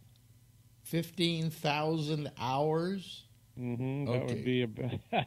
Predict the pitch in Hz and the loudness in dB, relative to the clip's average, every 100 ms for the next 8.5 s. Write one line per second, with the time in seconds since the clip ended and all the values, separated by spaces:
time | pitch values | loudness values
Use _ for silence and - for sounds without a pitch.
0 | - 226 151 156 160 147 151 160 143 - | -2 -2 0 2 4 4 4 4 0 2
1 | 185 - 127 104 - 104 151 190 151 170 | 2 2 -2 -6 -6 0 2 2 2 2
2 | 196 - 135 139 143 131 127 98 95 - | 0 -2 0 2 0 0 0 2 0 -4
3 | - 160 185 139 135 120 107 101 92 98 | -2 0 2 2 2 2 0 -2 0 0
4 | 82 73 76 127 - - - - - - | 0 -2 -6 -8 -12 -20 -20 -20 -20 -20
5 | - - - - - - 107 92 - 151 | -20 -20 -20 -20 -12 -2 0 0 0 0
6 | 160 160 151 143 135 110 117 110 107 107 | 0 -2 -2 0 0 0 0 2 2 -2
7 | - - - - - - - - 139 101 | -4 -20 -20 -20 -20 -20 -16 -2 0 2
8 | 82 71 62 76 | 0 -6 -8 -10